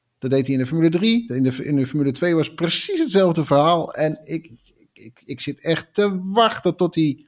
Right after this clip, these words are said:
loskomt in de Formule één. En ik hoop dat hij ook de tijd nog heeft.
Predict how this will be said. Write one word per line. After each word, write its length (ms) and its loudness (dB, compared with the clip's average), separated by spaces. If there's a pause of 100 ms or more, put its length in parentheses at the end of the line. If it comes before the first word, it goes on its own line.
(100)
loskomt 680 4
in 200 -2
de 100 2
Formule 280 2
één. 300 2
En 140 -2
ik 100 -4
hoop 320 0
dat 140 -2
hij 200 0
ook 240 -4
de 160 -8
tijd 360 -2
nog 320 -6 (380)
heeft. 500 0